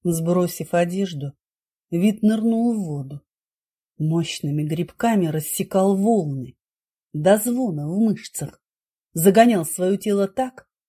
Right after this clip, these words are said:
чтобы сил не было думать. Да и о чем думать? О жене, которая боится и презирает его?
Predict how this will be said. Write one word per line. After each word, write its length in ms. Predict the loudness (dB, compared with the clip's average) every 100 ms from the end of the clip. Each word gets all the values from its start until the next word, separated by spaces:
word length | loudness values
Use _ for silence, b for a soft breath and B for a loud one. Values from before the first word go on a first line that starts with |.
| _
чтобы 460 | -20 -6 -4 -4 -6
сил 340 | -6 -6 -4
не 180 | -4 -4
было 240 | -4 -6
думать. 640 | -4 -4 -4 -6 -10 -16 _ _ _ _ _ _ _ _ _
Да 240 | -4 2
и 140 | 4 4
о 140 | 2
чем 380 | -4 -6 -2 -2
думать? 460 | -2 -4 -4 -10 _ _ _ _ _ _ 0
О 140 | 2
жене, 640 | 2 0 0 0 -6 -10 _ _ _
которая 400 | 0 2 4 6
боится 480 | 6 6 4 0 -2
и 20 |
презирает 640 | 0 0 2 2 2 -2 -2
его? 480 | -2 0 -2 -4